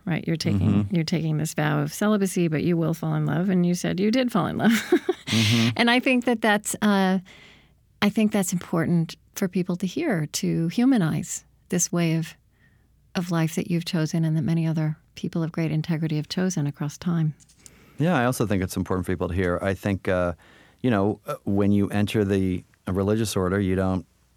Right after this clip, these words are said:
Speaker 2: check your sexuality at the door. Uh, you fall in love. And my novice director said, "And if people don't fall in love with you, something's wrong."
Speaker 1: Hmm.
Speaker 2: You know, because you're living a loving life and we're, we're human beings. And actually, I was horrified. I thought, "Oh my gosh, you know, if,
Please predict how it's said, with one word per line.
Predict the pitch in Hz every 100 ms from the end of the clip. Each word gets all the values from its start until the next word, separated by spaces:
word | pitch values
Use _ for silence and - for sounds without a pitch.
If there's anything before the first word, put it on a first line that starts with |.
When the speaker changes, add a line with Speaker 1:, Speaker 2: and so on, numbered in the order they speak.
| -
Speaker 2:
check | - 95 -
your | 87
sexuality | - 90 - 90 92 101 87
at | 87 -
the |
door. | 85 92 92 82 95 - - - _
Uh, | - 90 90
you | 95
fall | 98 - 92 98
in | 90
love. | 92 104
And | 107
my | 113
novice | 113 160 190
director | 120 -
said, | 104 113 107
"And | 95 107
if |
people | - 147 139
don't | 127 113
fall | 120 110
in | 110
love | 110
with | 104 87
you, | 95 147 98 107 104 -
something's | - 101 98 113 98
wrong." | 113 175 127 - _ _ -
Speaker 1:
Hmm. | 190 151 -
Speaker 2:
You | 113
know, | 104
because | 98 101 104
you're | 101
living | 98 98 107
a | 95
loving | 90 90 98
life | 92 110 110
and | 92
we're, | 92 92 98
we're | 98
human | 90 104 95
beings. | 90 120 113 87
And | 95 98 95 - - - -
actually, | 147 117
I | 127
was | 190
horrified. | 95 107 147 - 82 87
I | 101
thought, | 92 87
"Oh | 110
my | 95
gosh, | 76 90 87 -
you | 90
know, |
if, | 85